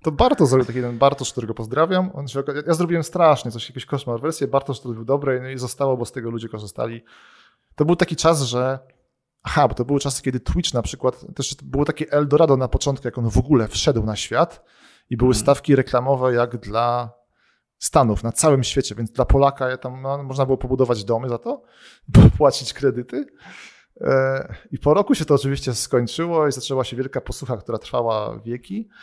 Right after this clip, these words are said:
Speaker 1: Ale, ale co mądrzejsi ludzie wychwytywali, podobne serwisy miały podobną politykę, czyli przez okresy wstępne płacili kokosy,
Speaker 2: Mhm.
Speaker 1: więc uznaliśmy, że zrobimy taką stronę, żeby było wiadomo, gdzie siedzi społeczność i tyle. O.
Speaker 2: No, no, to,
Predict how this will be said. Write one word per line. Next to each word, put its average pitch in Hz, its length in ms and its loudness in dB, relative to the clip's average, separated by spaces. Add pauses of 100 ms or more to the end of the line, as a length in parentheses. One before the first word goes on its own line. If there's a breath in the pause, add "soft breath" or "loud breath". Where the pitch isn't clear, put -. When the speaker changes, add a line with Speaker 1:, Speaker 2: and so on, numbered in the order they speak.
(420 loud breath)
Speaker 1:
Ale, 165 320 4
ale 147 240 2
co 147 140 -4
mądrzejsi 139 480 -2
ludzie 151 260 2
wychwytywali, 147 800 -2
podobne 160 400 0
serwisy 131 420 -6
miały 127 160 -4
podobną 127 340 -2
politykę, 123 400 -2
czyli 139 180 -4
przez - 300 -6
okresy 131 400 -4
wstępne - 420 -4
płacili 120 400 -2
kokosy, 135 580 -4 (360 soft breath)
Speaker 2:
Mhm. 113 240 -6
Speaker 1:
więc 269 240 -2
uznaliśmy, 147 840 -2 (240)
że 120 120 -4
zrobimy 120 360 -2
taką 113 260 -8
stronę, 135 420 0
żeby 113 180 -6
było 117 160 -6
wiadomo, 123 340 -4
gdzie 107 160 -10
siedzi 110 220 -10
społeczność - 720 -6 (180)
i 110 220 -12
tyle. - 260 -14 (340)
O. - 240 -14 (140)
Speaker 2:
No, 180 260 2
no, 156 220 -4
to, 147 120 -10